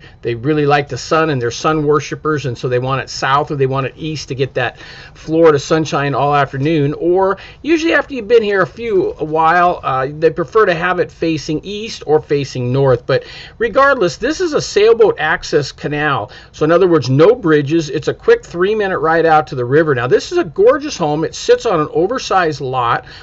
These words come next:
with plenty of Florida sun, plus a hot tub,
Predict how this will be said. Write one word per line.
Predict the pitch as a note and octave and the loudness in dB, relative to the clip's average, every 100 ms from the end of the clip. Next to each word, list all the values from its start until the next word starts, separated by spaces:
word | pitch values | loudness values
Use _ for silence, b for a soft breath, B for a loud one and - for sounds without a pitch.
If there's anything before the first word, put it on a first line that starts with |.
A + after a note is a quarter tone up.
| - | -4
with | D#3+ - | -4 -4
plenty | - G3 G#3 A3 | -6 -2 0 2
of | G3+ | 0
Florida | F#3+ F#3 G3 F3 | 0 2 2 0
sun, | - E3+ D#3+ D#3+ | -2 0 0 0
plus | - F#3 G#3 | -2 -4 -2
a | A3 | -4
hot | D#3 F#3+ F3+ - | 0 0 0 -2
tub, | F3 E3+ E3 | 0 0 -2